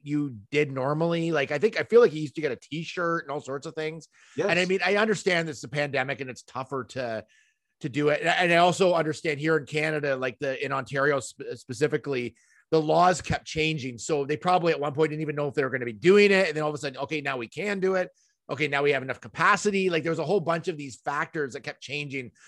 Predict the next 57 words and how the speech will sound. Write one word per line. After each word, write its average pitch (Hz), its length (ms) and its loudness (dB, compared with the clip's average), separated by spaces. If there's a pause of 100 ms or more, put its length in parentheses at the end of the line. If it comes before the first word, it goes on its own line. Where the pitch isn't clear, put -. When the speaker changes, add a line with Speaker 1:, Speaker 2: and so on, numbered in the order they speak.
Speaker 1:
So 175 100 -4
I 185 80 4
understand 190 460 4
why 147 380 2
some 143 260 -6
things 135 260 -4
just 127 260 -6
didn't 139 300 -4
work 127 340 -4
the, 127 80 -12
probably 127 320 -6
the 123 120 -6
way 127 100 -2
they 120 140 -4
wanted 110 340 -6
them 143 160 -10
to. 165 240 -6 (340)
But 180 120 4
the - 100 6
Speaker 2:
Yeah. 165 60 -4
Speaker 1:
guest 202 320 2
list 180 320 0
was 156 160 0
the 151 80 2
thing 151 240 0
that 147 60 2
I 135 40 0
think, 139 240 -6 (140)
like, 123 280 -8
everyone 151 440 2
was 135 260 -4
upset 127 320 -4
about, 123 260 -2
because 131 320 -6 (120)
there 254 180 8
were 202 240 6 (140)
a 175 40 -12
lot 143 560 2
of 131 60 -6
cancellations, 117 880 -6
like, 151 220 -2 (240)
way 185 340 8
more 165 240 6
than 139 140 0
I 127 80 0
thought 117 260 -4
there 113 80 0
was 117 100 -2
gonna 110 200 -6
be. 90 280 -16
Speaker 2:
Even 208 220 4
up 196 140 2
to, - 100 -4
like, 156 240 2
the 147 100 -2
day 143 200 -2
before, 131 560 -4